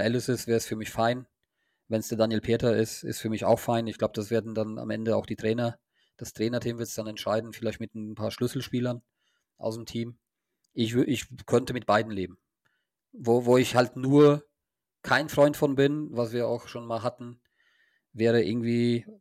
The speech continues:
weiß nicht, ob das mit den Assistenten immer war oder auch mit dem Captain,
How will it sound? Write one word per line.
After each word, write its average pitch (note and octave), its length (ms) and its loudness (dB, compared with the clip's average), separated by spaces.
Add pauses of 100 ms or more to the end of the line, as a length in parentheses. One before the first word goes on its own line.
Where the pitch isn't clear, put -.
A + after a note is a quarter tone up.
(120)
weiß A2+ 160 -2
nicht, B2 60 -4
ob A2+ 60 -4
das - 160 -6
mit A2+ 100 -8
den A2+ 100 -8
Assistenten A2+ 600 -4
immer C3 220 -4
war B2+ 200 0
oder A#2 200 -4
auch A2+ 100 -4
mit A#2+ 80 -6
dem A2 80 -8
Captain, A#2+ 480 -2